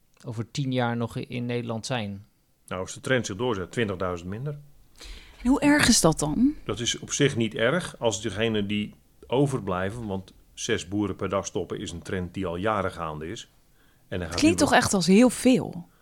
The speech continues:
Speaker 2: Hij gaat waarschijnlijk sneller, maar kijk ook even in je eigen dorp hoeveel bakkers er nog zijn.
Speaker 1: Ja,
Speaker 3: Nee,
Speaker 1: eens.
Speaker 3: dat is zo.
Speaker 2: En hoeveel
Speaker 3: Dat is waar.
Speaker 2: groenteboeren,
Speaker 3: Ja.
Speaker 2: hè, die hebben zich verenigd in de supermarkt.
Speaker 1: Ja.
Speaker 2: Zo gaat het bij boerenbedrijven ook. En dat, dat moet je ook niet tegenhouden. En dat is misschien ook wel een gezonde ontwikkeling.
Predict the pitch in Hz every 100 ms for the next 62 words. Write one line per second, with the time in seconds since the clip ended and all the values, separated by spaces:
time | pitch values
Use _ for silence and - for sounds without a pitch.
0 | _ - 85 104 98 - 95 90 - 120
1 | 98 104 110 120 - - 113 107 113 117
2 | 101 101 107 104 98 95 107 104 - -
3 | - - - 107 104 92 87 131 127 95
4 | 87 87 82 92 113 107 240 240 233 208
5 | 196 - 98 - 190 208 143 120 98 90
6 | 90 110 147 180 95 101 110 92 90 92
7 | 104 92 95 90 98 87 139 143 80 82
8 | 139 143 - - 110 101 - _ - -
9 | 101 104 98 92 90 90 85 104 98 85
10 | 85 92 87 95 92 139 131 104 98 -
11 | - - - - - - - - _ -
12 | 80 104 143 104 92 90 - 101 92 85
13 | 82 85 85 87 92 85 92 - 113 90
14 | 87 87 80 80 98 98 82 78 87 -
15 | 107 131